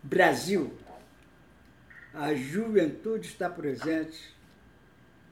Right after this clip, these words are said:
lutando bravamente para corrigir a distorção. Brasil, tanta terra que você nega,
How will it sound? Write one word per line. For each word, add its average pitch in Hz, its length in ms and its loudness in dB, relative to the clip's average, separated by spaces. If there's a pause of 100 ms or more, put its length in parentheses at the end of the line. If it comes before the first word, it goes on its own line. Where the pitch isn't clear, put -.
(120)
lutando 190 760 6
bravamente 180 960 0
para 214 160 -2
corrigir 165 640 0
a - 20 0
distorção. 135 760 -6 (1800)
Brasil, 170 720 2 (540)
tanta 226 380 4
terra 208 440 2
que 170 60 -10
você 165 320 -4
nega, 123 440 -8